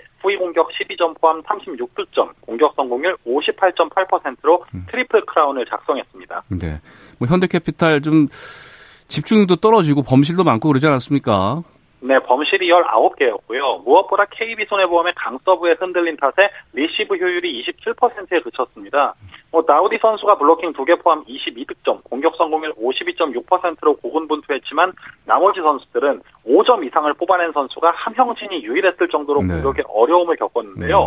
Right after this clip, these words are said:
Speaker 2: 음.
Speaker 1: 팀 공격 성공률 사십칠 점 이 퍼센트에 머문 탓에 오십육 점 구 퍼센트에 달한 케이비 손해보험을 넘어서지 못했습니다.
Speaker 2: 네. 케이비 손해보험 이상열 감독, 뭐, 이제 가장 먼저 십 승을 달성했으니까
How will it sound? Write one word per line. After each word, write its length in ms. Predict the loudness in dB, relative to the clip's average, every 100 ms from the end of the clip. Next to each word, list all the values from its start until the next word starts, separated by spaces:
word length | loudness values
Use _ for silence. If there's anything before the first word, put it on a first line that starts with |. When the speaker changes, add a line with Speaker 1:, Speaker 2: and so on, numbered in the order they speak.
| -2
Speaker 2:
음. 80 | -14 _ -20 -6
Speaker 1:
팀 160 | -6 -2
공격 300 | 0 0 0
성공률 380 | -2 -2 -4 -6
사십칠 460 | -8 -8 -6 -4 -2
점 160 | -2
이 140 | -4 -4
퍼센트에 460 | -2 -2 -2 -2
머문 280 | -2 -8 -14 -10
탓에 300 | -6 -4 -4 _ _
오십육 460 | 2 2 2 -4 -4
점 140 | -6
구 120 | -6 -4
퍼센트에 480 | -2 -2 -2 -2
달한 300 | 0 -2 -4 -8
케이비 300 | -8 -8 -8
손해보험을 640 | -2 -2 0 -2 -2 -4
넘어서지 500 | -4 -10 -8 -8 -10
못했습니다. 720 | -14 -6 -4 -4 -6 -8 -10 -12
Speaker 2:
네. 60 | _ _ -20 -12 0
케이비 240 | 2 4
손해보험 400 | 4 4 4 6
이상열 340 | 6 4 4
감독, 540 | 4 4 4 4 4 0
뭐, 140 | 0 2
이제 100 | 2
가장 340 | 0 2 4
먼저 240 | 4 4 2
십 160 | -2
승을 200 | -2 -2
달성했으니까 880 | 0 0 2 0 2 0 2 -2